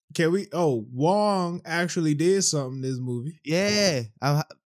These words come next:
Speaker 2: you know what? Wong only does shit in his own movies.
Speaker 1: That's a fact.
Speaker 2: Like, why you go, "No, you ain't paying me to be here, bro.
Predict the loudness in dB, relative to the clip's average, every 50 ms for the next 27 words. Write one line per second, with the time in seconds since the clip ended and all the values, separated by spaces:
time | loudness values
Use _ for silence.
0 | _ _ _ -4 -2 0 0 2 0 0 -2 -2 -2 -2 0 0 -2 -2 -2 -2
1 | -2 -2 -2 -2 -4 -4 -6 -6 -4 -4 -4 -4 -6 -6 -6 -6 -6 -8 -8 -8
2 | -10 -14 -14 -16 -20 _ _ _ _ _ _ _ _ _ _ _ _ _ -4 -4
3 | -2 -2 -2 -4 -4 -6 -6 -6 -8 -8 -10 _ _ _ _ _ _ _ _ _
4 | _ _ _ _ _ _ _ _ _ _ -14 -12 -10 -6 -4 -2 -2 -2 -2 -2
5 | -2 -2 -2 -2 -2 0 2 2 2 2 2 2 0 0 0 0 0 0 -2 2
6 | 4 4 4 4 4 2 2 2 2 2 0 0 -2 -4 -6 -6 -6